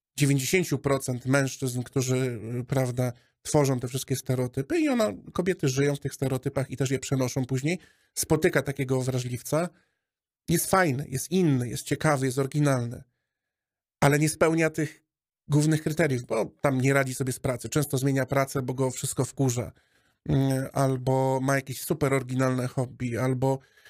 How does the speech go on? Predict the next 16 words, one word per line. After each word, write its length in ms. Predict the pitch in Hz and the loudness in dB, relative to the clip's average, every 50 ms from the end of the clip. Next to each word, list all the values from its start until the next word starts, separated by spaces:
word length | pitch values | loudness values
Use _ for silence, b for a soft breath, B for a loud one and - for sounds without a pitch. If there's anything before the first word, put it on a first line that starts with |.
| b b b b - | b b b b 0
y, 300 | 143 139 139 - 92 - 135 | 2 2 2 2 2 2 2
nie 160 | 139 156 165 | 4 4 2
chce 160 | - - 147 | 2 0 0
chodzić 260 | 127 151 139 131 131 135 | 0 0 0 0 2 2
na 100 | 135 127 | 2 2
żadne 240 | 131 131 127 131 | 0 0 -2 -2
koncerty, 540 | 123 - 131 123 - 139 131 123 - - 131 | -2 -2 -2 -2 0 0 -2 -2 -4 -4 -2
nie 100 | 123 127 | -2 -2
chce 160 | 120 - 127 | -2 -2 -2
chodzić 260 | 123 135 127 131 123 123 | -2 0 0 0 0 0
na 80 | 123 | 0
imprezy, 360 | 123 120 123 127 127 120 123 | 0 0 0 0 0 0 0
woli 200 | 120 131 127 123 | 0 -2 -2 -2
siedzieć 340 | 123 - 135 123 127 123 127 | -2 -4 -4 -4 -4 -4 -4
w 60 | 123 | -4
domu. 340 | 127 131 127 123 117 107 107 | -2 -2 0 -2 -2 -6 -8